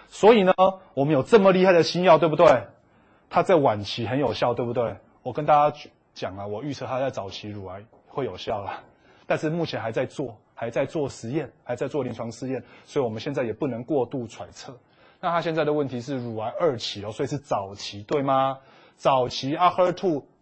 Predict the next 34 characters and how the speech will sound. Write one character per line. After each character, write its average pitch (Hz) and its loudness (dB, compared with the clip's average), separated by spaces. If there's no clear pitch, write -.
两 123 -2
价， 180 2
但 147 2
是 139 -8
Fish 139 -6
是 151 -12
阴 139 -6
性， 135 -8
所 123 -4
以 143 0
是 127 -8
H 143 -4
E 151 -2
R 151 -6
two 151 -4
的 131 -2
阴 127 -6
性， 113 -10
是 - -8
传 127 -6
统 101 -8
H 120 -8
E 117 -4
R 113 -8
two 117 -10
阴 113 -10
性。 113 -14
所 - 0
以 190 4
如 185 4
果 214 4
你 131 -2
问 185 0
我， 107 -4